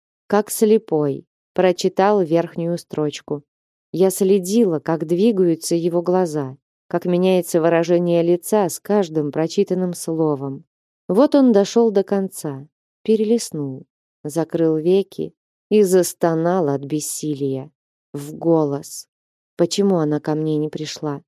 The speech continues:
С нескрываемой болью спросил мужчина. «Почему не рассказала? Не призналась?» Не меня спросил.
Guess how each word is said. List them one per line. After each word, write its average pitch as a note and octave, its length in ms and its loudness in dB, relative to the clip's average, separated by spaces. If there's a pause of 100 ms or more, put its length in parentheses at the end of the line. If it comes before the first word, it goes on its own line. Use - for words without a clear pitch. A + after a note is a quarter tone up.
(380)
С - 100 -8
нескрываемой D#3+ 800 0
болью D#3+ 500 0
спросил D#3+ 480 -4
мужчина. D3+ 560 -8 (300)
«Почему A#3 560 4
не E3+ 160 0
рассказала? D#3+ 840 -2 (340)
Не A3 220 4
призналась?» G3 1040 0 (600)
Не B3+ 180 6
меня B3 300 4
спросил. D3+ 720 -8